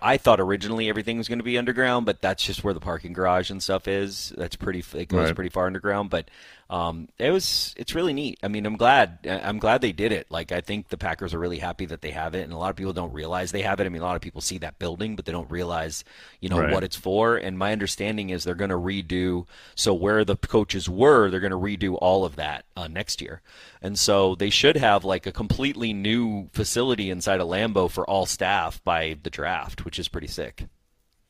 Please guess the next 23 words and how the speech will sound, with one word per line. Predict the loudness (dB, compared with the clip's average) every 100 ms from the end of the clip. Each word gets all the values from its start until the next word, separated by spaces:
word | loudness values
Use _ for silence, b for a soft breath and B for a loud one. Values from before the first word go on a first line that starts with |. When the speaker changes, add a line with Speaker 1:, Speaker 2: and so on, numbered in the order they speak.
| _ _ _ _ _ _ -2
Speaker 2:
Nice. | 0 0 -2 -8 -10 _ _
Well, | 6 10
and | 12
that's, | 10 8 8
like, | 8 8
the | 4 2
column | 6 8 8 8
right | 6
behind | 4 2 2
you, | 0 -4
isn't | -2 -2
it? | -2 -2
Like, | -2 2
where | 2 2 0
Matt's | 2 4 2 -6 0
office | 0 0 -6 -4
used | -4 -4
to |
be, | -6 -4 -4 -8 -20 -20 _ b b
and, | -4 0
like, | 4
Speaker 1:
Yep. | 4
Speaker 2:
where | 4 2 2 -2